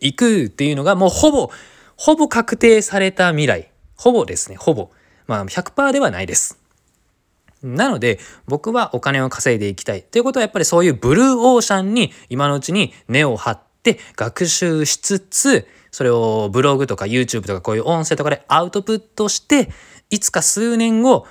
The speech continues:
なんかそういう波がワーンって来た時に、あの人すごいらしいよ、あの、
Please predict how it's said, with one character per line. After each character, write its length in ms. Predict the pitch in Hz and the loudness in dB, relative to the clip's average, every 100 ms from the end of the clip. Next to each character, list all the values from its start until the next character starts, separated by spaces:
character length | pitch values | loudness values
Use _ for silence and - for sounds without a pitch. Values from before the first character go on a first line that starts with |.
| - _ | -20 _
な 120 | - 147 | -8 -6
ん 20 | |
か 100 | 110 | -2
そ 200 | 151 156 | 2 2
う 20 | |
い 80 | 151 | 4
う 180 | 147 135 | 2 2
波 240 | 135 156 | 0 0
が 160 | 131 110 | 0 0
ワ 60 | |
ー 380 | 117 214 220 202 | 0 0 2 2
ン 20 | |
っ 20 | |
て 80 | 156 | 0
来 100 | 143 | -4
た 100 | 202 | -4
時 200 | 185 170 | -2 -2
に、 240 | 202 196 110 _ _ | 0 -2 -4 _ _
あ 160 | 147 180 | 0 0
の 160 | 247 | 0
人 220 | 247 - | -2 -4
す 180 | 202 - | -2 0
ご 160 | 175 196 | 2 4
い 80 | 190 | 2
ら 100 | 185 | 0
し 260 | - 185 | -2 -2
い 20 | |
よ、 160 | 160 165 | 0 0
あ 100 | 165 180 | 0 0
の、 240 | 226 - | -2 -6